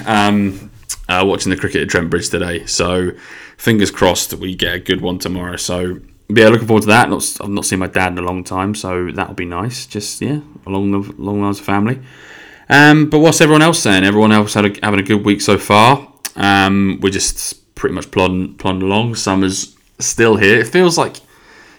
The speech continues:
'cause it just kinda rained the first few days of August. It's been on and off, like, 'cause we've had those, like, two,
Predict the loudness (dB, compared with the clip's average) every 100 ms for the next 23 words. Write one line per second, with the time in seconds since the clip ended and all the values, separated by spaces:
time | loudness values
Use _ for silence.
0 | _ -6 -4 -6 -6 -6 -6 -2 0 0
1 | 0 -4 -8 -8 -6 -4 -4 -2 -2 -2
2 | -4 -10 -12 -12 -6 -2 0 0 -2 -4
3 | -4 -4 -6 _ _ _ _ _ _ _
4 | _ _ -20 -6 0 2 2 2 4 4
5 | 4 0 -4 -6 -6 -2 0 2 0 -4